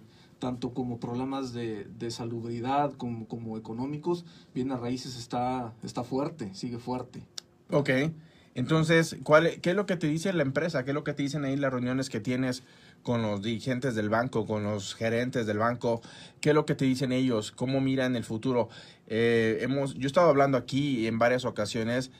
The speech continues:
Speaker 2: del efecto que vamos a sentir en bienes raíces por todo lo que estamos hablando ahorita y por todo lo que hemos vivido. El efecto se retrasó un poquito, eh, ahora con las nuevas ayudas y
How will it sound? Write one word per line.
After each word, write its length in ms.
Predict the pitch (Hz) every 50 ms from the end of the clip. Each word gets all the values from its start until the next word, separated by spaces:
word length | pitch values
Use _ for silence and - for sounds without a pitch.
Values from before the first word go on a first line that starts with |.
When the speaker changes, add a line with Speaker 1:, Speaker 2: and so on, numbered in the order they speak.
| - - - - -
Speaker 2:
del 300 | - 113 117 113 110 110
efecto 420 | 110 - 139 123 123 - 143 131
que 80 | 127 131
vamos 300 | 113 113 117 123 123 120
a 60 | 117
sentir 460 | 98 113 107 104 101 123 123 127 131
en 240 | 98 85 117 117 110
bienes 280 | 107 113 117 120 117 120
raíces 420 | 110 104 107 110 107 - 120 113
por 160 | - 107 98
todo 180 | 90 - 120 120
lo 120 | 117 110
que 80 | - 117
estamos 340 | - 117 110 113 113 110 113
hablando 300 | 104 101 107 113 107 101
ahorita 360 | 101 117 139 151 147 139 120
y 40 | 107
por 180 | - - 98
todo 140 | - 120 113
lo 80 | 110 107
que 80 | 123
hemos 160 | 113 113 110 107
vivido. 420 | 107 110 120 117 117 117 131 - - - - - - - - -
El 240 | - 104 110 110 113
efecto 380 | 110 - 127 120 - - 127
se 120 | 117 139 117
retrasó 480 | - 104 104 - 107 107 104 - 131
un 120 | 127 127 127
poquito, 760 | 120 110 101 - 131 127 127 - 131 135 139 143 110 - - 110
eh, 400 | 110 107 104 101 98 95 92 - - - - - - -
ahora 280 | 101 113 123 127 127
con 140 | 127 131 110
las 100 | 107 104
nuevas 340 | 107 113 107 107 101 98 -
ayudas 640 | 104 104 107 123 139 143 139 123 117 117 113 - -
y 200 | 107 101 95